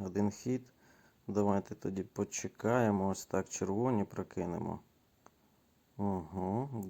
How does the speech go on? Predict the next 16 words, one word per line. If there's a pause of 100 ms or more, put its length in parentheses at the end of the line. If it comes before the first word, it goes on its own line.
добре. (1080)
Ось
так,
ось
так. (460)
Не
знаю,
може
відродиться. (1080)
Ну,
звісно,
відродився. (2250)
Але
вже
він
сам